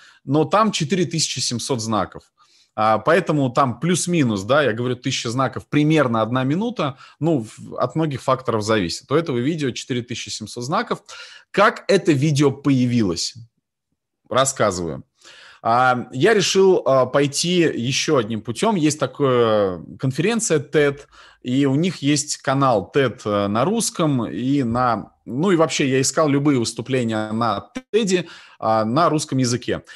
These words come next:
И если тема мне понравилась, то я ее брал,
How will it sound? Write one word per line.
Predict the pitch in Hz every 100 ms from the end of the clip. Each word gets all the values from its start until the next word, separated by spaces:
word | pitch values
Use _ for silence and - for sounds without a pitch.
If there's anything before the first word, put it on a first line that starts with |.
| -
И | 135
если | 196 - 185
тема | 196 175 143
мне | 143
понравилась, | 135 117 110 101 151 214 - _ _ _ _ _ _
то | 180 220 233 214 -
я | 139 151 165
ее | 139 131
брал, | 147 226 240 240 -